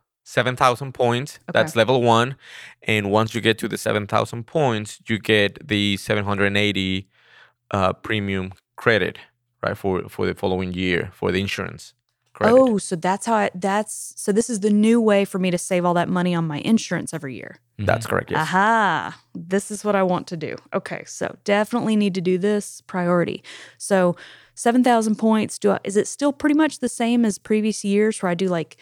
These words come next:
Speaker 2: you know, like, the survey on the health assessment, and then I go to the doctor and get the, um,
Speaker 1: Biometrics.
Speaker 2: what, biometric screening?
Speaker 1: Yes.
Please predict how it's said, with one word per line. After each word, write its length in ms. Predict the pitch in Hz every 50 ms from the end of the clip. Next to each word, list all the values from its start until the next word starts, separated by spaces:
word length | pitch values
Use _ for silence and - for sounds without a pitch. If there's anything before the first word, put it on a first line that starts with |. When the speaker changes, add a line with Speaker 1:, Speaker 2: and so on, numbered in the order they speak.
| - - - - _ _
Speaker 2:
you 100 | - 247
know, 100 | 220 208 196
like, 180 | 185 170 -
the 80 | - 185
survey 500 | - - - 214 208 196 202 196 196 196
on 120 | 185 180 175
the 40 | 170
health 240 | 165 196 - - -
assessment, 600 | 190 - - 180 180 - - 190 185 185 180 - -
and 160 | 185 185 185
then 80 | 180 180
I 80 | 175
go 160 | 170 180 185 180
to 80 | 180
the 80 | 170 180
doctor 500 | 165 180 165 160 - - 190 180 175 175
and 160 | 170 170 170
get 220 | 175 170 - _
the, 280 | - 180 175 175 170 - -
um, 500 | 175 170 165 165 165 160 160 160 165 160 - _ _ _ _ _ _ _ _ _ -
Speaker 1:
Biometrics. 500 | 113 101 104 101 - - 127 - - -
Speaker 2:
what, 80 | 131
biometric 420 | 202 190 196 190 196 - - - -
screening? 360 | - - 214 208 208 214 214
Speaker 1:
Yes. 300 | 147 139 123 104 -